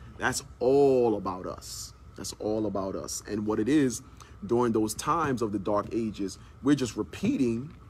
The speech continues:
what we did coming out of Egypt, conquering nations, taking their land. That's what we did.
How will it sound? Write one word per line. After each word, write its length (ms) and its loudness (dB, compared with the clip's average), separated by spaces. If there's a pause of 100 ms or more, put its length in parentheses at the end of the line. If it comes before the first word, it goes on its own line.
(420)
what 180 4
we 120 2
did 340 4 (380)
coming 260 0
out 160 4
of 100 0
Egypt, 520 -4 (220)
conquering 540 2
nations, 540 2
taking 320 0
their 160 4
land. 500 2 (220)
That's 160 -2
what 100 0
we 80 0
did. 320 2